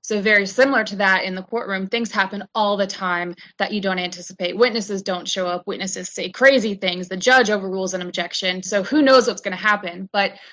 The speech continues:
you have to go in every time, in, either in the courtroom or on the golf course, with the same mentality that I'm gonna do my best. I, I have confidence and I can trust that I am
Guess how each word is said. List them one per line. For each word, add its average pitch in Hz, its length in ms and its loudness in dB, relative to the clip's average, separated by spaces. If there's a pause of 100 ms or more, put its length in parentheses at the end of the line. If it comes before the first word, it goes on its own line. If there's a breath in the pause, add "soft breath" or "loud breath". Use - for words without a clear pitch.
(100)
you 214 100 -4
have 226 240 4
to 226 80 -6
go 202 200 0
in 196 180 -4
every 226 240 2
time, 202 440 -2 (280 loud breath)
in, 214 180 -2
either 202 260 4
in 185 80 -2
the 202 80 -6
courtroom 254 520 4
or 247 220 8
on 214 160 2
the 202 60 -2
golf 196 280 2
course, 190 360 -4
with 196 260 -4 (320 soft breath)
the 208 80 -4
same 247 580 2 (120)
mentality 202 800 0
that 180 340 0
I'm 196 140 -4
gonna 220 180 -2
do 269 140 -4
my 277 120 0
best. 202 500 -2 (360 soft breath)
I, 196 380 0 (100)
I 208 80 2
have 196 320 -6
confidence 254 960 0 (120)
and 208 200 -2
I 208 140 2
can 196 340 -8
trust 269 600 0
that 196 220 -2
I 196 140 2
am 190 220 -4